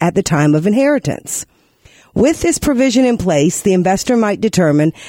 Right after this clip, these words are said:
that the potential tax benefit is worth the risk of holding a position he might otherwise sell earlier.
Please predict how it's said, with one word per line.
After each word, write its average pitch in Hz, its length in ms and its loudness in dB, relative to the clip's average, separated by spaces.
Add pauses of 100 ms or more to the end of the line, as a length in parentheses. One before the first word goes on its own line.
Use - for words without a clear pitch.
(120)
that 226 120 0
the 233 80 -4
potential 254 540 0
tax 226 340 -2
benefit 160 560 0
is 165 180 0
worth 170 280 0
the 254 100 -2
risk 170 460 -2 (260)
of 202 100 -2
holding 208 680 0 (260)
a 190 80 0
position 180 680 0
he 214 140 0
might 196 220 2
otherwise 175 500 0
sell 147 320 -2
earlier. 160 540 0